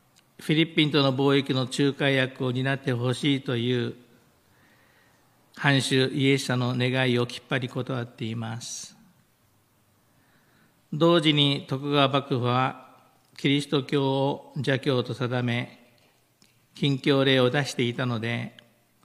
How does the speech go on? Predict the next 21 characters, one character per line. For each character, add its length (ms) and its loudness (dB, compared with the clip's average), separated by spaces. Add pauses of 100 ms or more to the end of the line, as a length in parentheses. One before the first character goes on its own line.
(800)
薩 200 -2
摩 260 0
で 100 4
も 320 -2 (220)
そ 160 -4
の 160 2
意 60 -2
図 120 -2
に 240 -2
従 260 -6
わ 180 0
ざ 120 -2
る 120 -2
を 80 -2
得 100 -6
な 140 -2
か 140 -6
っ 120 -10
た 160 -6
の 140 -6
で、 360 -8